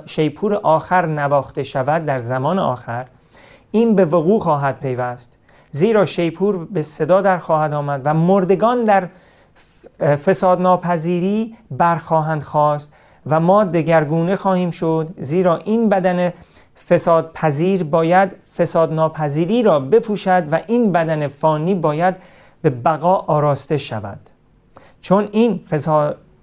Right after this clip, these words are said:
فساد پذیر فساد ناپذیری را پوشید و این فانی به بقا آراسته شد، آنگاه آن کلام مکتوب به حقیقت خواهد پیوست که می‌گوید: 'مرگ در پیروزی فرو بلعیده شده است.'" که این اتفاق میفته عزیزان؟ آخر دنیا،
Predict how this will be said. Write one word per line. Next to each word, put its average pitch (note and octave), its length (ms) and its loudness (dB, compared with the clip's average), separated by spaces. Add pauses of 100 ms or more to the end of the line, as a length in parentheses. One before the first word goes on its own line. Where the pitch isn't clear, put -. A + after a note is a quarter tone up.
(100)
فساد D#3+ 380 2
پذیر D3+ 400 -2
فساد C#3+ 400 -2
ناپذیری C#3 580 -4
را C3 120 0
پوشید F#3 520 -4
و - 20 0
این F#3+ 200 -2
فانی D#3 520 -2
به C#3 180 -2 (360)
بقا D3+ 220 2
آراسته C#3+ 520 2
شد، G#3+ 340 2 (340)
آنگاه F3+ 500 2 (340)
آن G#3+ 200 2
کلام E3+ 500 -2
مکتوب F3+ 580 -4
به C#3+ 120 -4
حقیقت D3 580 -2 (180)
خواهد E3 440 -2
پیوست D3+ 440 -2
که D3 80 -6
می‌گوید: C#3 420 -4
'مرگ D3 460 -2
در C3 160 -4
پیروزی A#2+ 540 -10
فرو C#3+ 340 -8
بلعیده C3 480 -4
شده A#2+ 360 -8
است.'" A#2 240 -10 (280)
که F#3 140 0
این A3+ 140 4
اتفاق G#3+ 380 2
میفته G3+ 280 0
عزیزان؟ F#3+ 380 0
آخر E3+ 420 2
دنیا، B2 380 -6